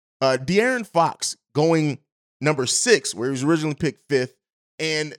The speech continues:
Lonzo Ball coming in at number seven. He was originally picked number, number second overall, but coming in at number seven to be drafted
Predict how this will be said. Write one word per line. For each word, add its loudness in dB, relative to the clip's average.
Lonzo 0
Ball 0
coming -4
in -2
at -4
number -4
seven. 2
He -2
was -4
originally -2
picked -6
number, -6
number -6
second -4
overall, 4
but -6
coming 2
in 2
at -2
number -2
seven -2
to -12
be -6
drafted 0